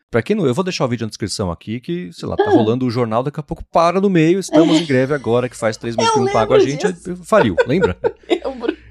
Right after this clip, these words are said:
Speaker 1: E aí tinha as novelas, né? E eu
Speaker 2: É.
Speaker 1: lembro que teve alguma coisa tipo de, de transmissão, de contarem como é que ia ser o fim da novela, alguma coisa assim. Eu não lembro exatamente os detalhes. Mas ao invés de, não gravou, não tinha novela, mas pelo menos falaram, "Ó, então,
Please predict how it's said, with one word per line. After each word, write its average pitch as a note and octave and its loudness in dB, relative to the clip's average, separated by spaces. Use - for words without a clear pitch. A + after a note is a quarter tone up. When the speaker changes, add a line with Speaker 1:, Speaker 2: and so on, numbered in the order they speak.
Speaker 1:
E D#3+ 6
aí D#3 4
tinha D#4 0
as C#4+ -4
novelas, A3 2
né? B2 0
E F#3+ -2
eu G3+ 4
Speaker 2:
É. G3+ -2
Speaker 1:
lembro G3+ -2
que F#3 -8
teve G3 -4
alguma A3 -4
coisa F3+ -6
tipo D#3+ -10
de, C#3+ -6
de C#3+ -4
transmissão, C#3+ -6
de C#3+ -10
contarem C#3+ -2
como F#2+ -6
é F#2+ -4
que - -14
ia F#2 -6
ser - -8
o F#2 -2
fim A2 -10
da F#2 -6
novela, E2 -4
alguma D#3+ -6
coisa E3+ -6
assim. E2+ -6
Eu F2+ -12
não G#2 -6
lembro C#3 -4
exatamente C3 -8
os A#2+ -14
detalhes. F#2 -4
Mas F#2+ -2
ao G#2 2
invés C3 2
de, A2 -16
não F#2+ -8
gravou, G2+ 2
não A2 -2
tinha G#2 -2
novela, A#2+ 0
mas E3 -10
pelo D#3 -12
menos E3+ -10
falaram, D#3 -2
"Ó, F2 -2
então, E2+ -6